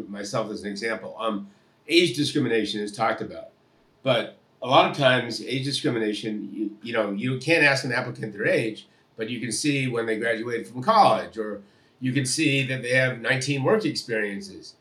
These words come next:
So doesn't that automatically create some bias just automatically? Like, how do you, you don't, you don't wanna squash applicants' experiences either, but isn't it almost impossible to guard, to,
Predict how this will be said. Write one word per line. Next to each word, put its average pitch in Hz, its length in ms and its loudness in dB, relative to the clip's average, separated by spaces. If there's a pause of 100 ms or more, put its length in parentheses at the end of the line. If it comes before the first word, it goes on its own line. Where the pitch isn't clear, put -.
(280)
So 131 240 -2
doesn't 160 280 0
that 160 380 0
automatically 143 720 0
create 131 540 -6 (360)
some 113 280 -6
bias 131 720 0
just 123 240 -10
automatically? 143 760 -6
Like, 107 280 -4 (400)
how 151 120 0
do 175 60 0
you, 170 280 -4 (280)
you 143 140 -4
don't, 160 200 2
you 147 80 6
don't 180 120 8
wanna 156 180 4
squash - 640 -2 (260)
applicants' 127 560 -4
experiences 131 800 0 (180)
either, 151 520 2 (360)
but 147 220 4 (380)
isn't 160 220 0
it 185 140 2
almost 156 320 0
impossible 131 560 -4
to 143 120 -6
guard, 120 340 0
to, 117 220 -2